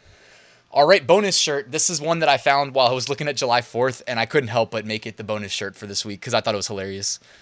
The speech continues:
So it's a picture of the Queen, and it just says, "Happy Treason Day, colonial peasants."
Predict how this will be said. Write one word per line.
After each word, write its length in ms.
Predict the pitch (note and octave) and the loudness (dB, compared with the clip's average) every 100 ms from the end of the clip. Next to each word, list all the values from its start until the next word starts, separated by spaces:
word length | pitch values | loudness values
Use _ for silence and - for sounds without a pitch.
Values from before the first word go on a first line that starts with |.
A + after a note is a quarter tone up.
| _ | _
So 80 | - | -4
it's 100 | C#3 | 0
a 60 | D3 | 0
picture 320 | D#3+ - F3+ | 0 4 4
of 80 | D3 | 4
the 100 | C#3 | -2
Queen, 380 | - C#3+ E3 | -4 -4 -4
and 120 | B2+ C3 | -2 -2
it 60 | |
just 160 | C3+ - | 4 8
says, 300 | C3+ B2+ - - _ | 8 6 0 -8 _
"Happy 300 | - F3 F#3 | 0 2 2
Treason 420 | - G3+ G3 D#3+ | 0 0 0 0
Day, 260 | C3 A#2+ A2 | 4 4 4
colonial 520 | - C#3 C3+ C3+ A#2+ | 0 -2 0 0 -4
peasants." 600 | A2+ B2+ C#3+ D#3+ - - | -2 -2 -2 -4 -4 -4